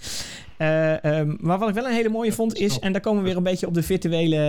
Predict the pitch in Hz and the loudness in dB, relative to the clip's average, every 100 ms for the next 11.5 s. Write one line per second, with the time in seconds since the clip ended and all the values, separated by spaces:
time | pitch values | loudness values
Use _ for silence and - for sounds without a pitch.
0 | 147 143 143 139 139 139 170 151 165 151 | 2 2 0 0 2 2 2 0 2 4
1 | 156 - 143 135 196 - 151 139 131 160 | 2 0 -2 0 -2 -2 0 2 2 2
2 | 240 156 123 156 - - - - - - | 2 4 4 0 -6 -18 -20 -20 -18 -6
3 | 156 151 214 226 180 180 160 160 160 147 | -4 -2 -2 0 -2 0 0 0 0 -2
4 | 143 143 131 - - 285 156 117 113 - | 0 0 -2 -4 -2 2 2 0 -8 -12
5 | - - 139 - - - 190 185 160 156 | -12 -4 -2 -2 -6 -4 -2 -2 -4 -4
6 | 165 160 - - 175 202 156 117 180 - | -2 -2 -4 -4 -2 2 2 2 0 -2
7 | - - - - 143 139 135 170 165 160 | -16 -18 -18 -6 0 0 0 0 2 2
8 | - - 135 165 170 175 170 - 127 98 | -2 -6 -2 0 2 2 2 2 -2 -2
9 | 123 127 190 202 165 170 156 160 156 180 | -2 -2 -4 -4 -4 -4 -2 -2 0 2
10 | 139 151 160 - - - - 165 156 120 | 4 2 -2 -10 -18 -18 -8 -2 0 2
11 | 131 120 - 123 120 | 2 0 -2 -2 0